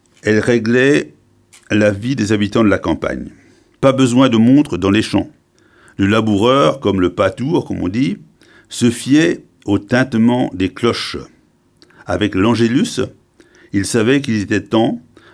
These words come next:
de ramener le harnais à l'écurie, ou encore les bêtes à l'étable. Les cloches apportaient les bonnes nouvelles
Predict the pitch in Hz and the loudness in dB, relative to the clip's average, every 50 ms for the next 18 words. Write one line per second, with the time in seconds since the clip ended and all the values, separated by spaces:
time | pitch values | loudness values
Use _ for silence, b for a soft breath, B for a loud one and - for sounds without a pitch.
0 | b - 92 90 - 107 120 117 113 113 120 123 117 107 104 104 101 98 104 107 | b -4 -2 -2 0 0 0 2 2 2 2 2 2 2 2 2 2 2 2 2
1 | 117 117 107 98 95 92 - - 95 85 92 107 135 208 226 - - _ _ _ | 2 2 2 2 0 -2 -2 -4 -4 -2 -2 -2 -2 -4 -8 -12 -18 _ _ _
2 | _ _ _ _ _ b b b b b b b b b b - 107 104 92 90 | _ _ _ _ _ b b b b b b b b b b -4 -2 -2 -2 0
3 | - 123 123 131 156 175 - - _ _ _ _ _ - - 90 90 87 101 131 | 0 0 2 2 0 -2 -4 -10 _ _ _ _ _ -6 -2 -2 -2 0 0 0
4 | 135 135 - 92 95 95 95 - - 92 80 69 65 62 - - _ _ _ _ | -2 -2 -4 -2 -2 -2 -2 0 0 0 -2 -2 -4 -10 -14 -18 _ _ _ _
5 | _ _ _ _ _ _ _ _ b b b b b b b b b 95 101 110 | _ _ _ _ _ _ _ _ b b b b b b b b b -4 -4 -4
6 | 110 - - 160 180 208 - - - - _ _ _ _ - 131 135 - 123 - | -4 -2 -2 -2 -2 -2 -4 -8 -14 -18 _ _ _ _ -6 -6 -4 -4 -6 -6
7 | - - 131 98 90 85 82 85 104 151 175 160 131 117 107 87 113 123 147 135 | -4 -4 -2 -2 0 -2 -2 -2 -2 -2 0 2 0 0 2 2 0 0 0 -2